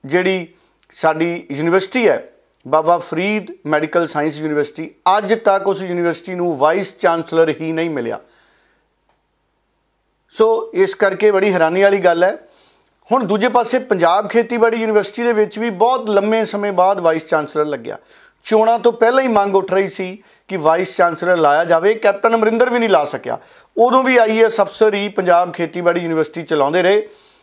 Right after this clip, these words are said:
ਤੇ ਵਿਦਿਆਰਥੀਆਂ ਨੇ ਪ੍ਰੋਟੈਸਟ ਵੀ ਕੀਤੇ। ਮੈਂ ਵੀ ਗੱਲ ਕਈ ਵਾਰ ਚੱਕੀ। ਹੁਣ ਜਿਹੜੇ ਉੱਥੇ ਵਾਈਸ ਚਾਂਸਲਰ ਬਣਾਏ ਗਏ,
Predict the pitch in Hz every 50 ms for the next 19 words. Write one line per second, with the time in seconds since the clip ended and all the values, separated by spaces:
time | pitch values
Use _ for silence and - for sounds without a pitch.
0 | _ _ - - 247 233 208 208 196 190 190 190 190 - 220 220 226 220 220 220
1 | 214 220 220 214 175 - - 143 131 120 - - 110 - - 113 117 127 170 208
2 | 247 262 254 196 185 180 175 185 185 - 196 208 190 175 165 165 165 - 196 -
3 | - - - - _ _ _ _ _ _ _ _ _ _ _ _ _ _ _ _
4 | _ _ _ _ _ _ _ _ _ - - _ _ _ _ - - 240 277 262
5 | 240 262 247 262 247 247 254 233 190 175 190 190 190 - - 214 202 196 - 220
6 | 214 220 202 175 135 139 139 139 156 196 208 185 175 147 117 92 -